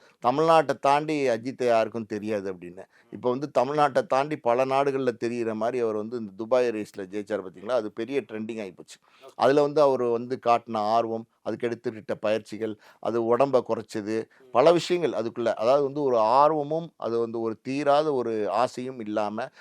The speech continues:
ஒரு பேஷன் இல்லாம இதெல்லாம் யாருமே செய்ய மாட்டாங்க. அந்த நான் already சொன்ன மாதிரி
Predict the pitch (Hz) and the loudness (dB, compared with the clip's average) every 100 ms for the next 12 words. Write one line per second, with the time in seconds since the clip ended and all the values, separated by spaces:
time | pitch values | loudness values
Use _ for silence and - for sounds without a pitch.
0 | - 113 120 - 123 156 - 151 127 120 | -4 -2 0 6 8 8 6 -4 -2 0
1 | 120 127 113 123 110 107 107 120 - 107 | 0 -2 -2 -2 0 0 -2 -6 -6 -6
2 | 110 95 95 107 139 113 - 110 104 110 | -4 -6 -8 -8 -10 -10 -12 -4 0 2
3 | 123 123 135 120 113 110 117 139 | 2 -2 -6 -6 -6 -4 -6 -8